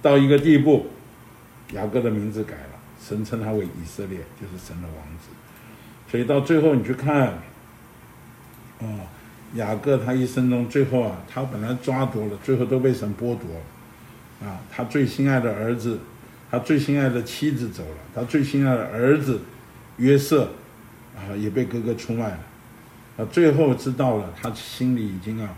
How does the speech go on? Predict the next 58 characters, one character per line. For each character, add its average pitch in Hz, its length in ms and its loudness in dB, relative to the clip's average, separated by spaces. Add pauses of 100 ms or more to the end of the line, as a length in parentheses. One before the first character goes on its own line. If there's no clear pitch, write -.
(640)
冰 113 280 -4
凉 101 120 -6 (140)
了， 85 80 -14 (100)
但 120 120 -4
是 113 120 -4
他 110 180 -6
灵 107 280 -4
却 113 140 -4
苏 110 280 -6
醒。 85 200 -12 (520)
所 - 140 -4
以 117 80 0
他 135 640 2 (340)
随 123 400 0
着 135 280 4 (500)
儿 120 160 -4
子 117 100 -4
们 110 240 -2
下 127 220 -2
到 117 100 -2
埃 113 200 -2
及， 98 400 -8
看 131 160 -4
到 113 100 -2
法 110 240 -6
老 101 200 -6
的 95 100 -10
时 98 180 -10
候， 98 140 -8 (520)
法 135 220 0
老 139 220 4
在 127 160 2
当 143 240 0
时 117 180 -4
是 113 140 -10
掌 90 180 -12 (100)
权 87 220 -14
的 85 60 -10
人， 78 100 -12 (100)
但 113 120 -6
是 110 200 -6
他 135 280 -4
看 139 120 -6
到 127 140 0
法 107 160 -8
老 113 80 -6
的 92 160 -10
时 - 120 -10
候， 95 60 -6 (560)
他 107 120 -4
伸 123 260 -2
出 123 160 0
手 87 300 -6 (180)
为 104 80 -4
法 95 200 -12
老 95 100 -10 (120)
祝 95 100 -10
福。 85 60 -12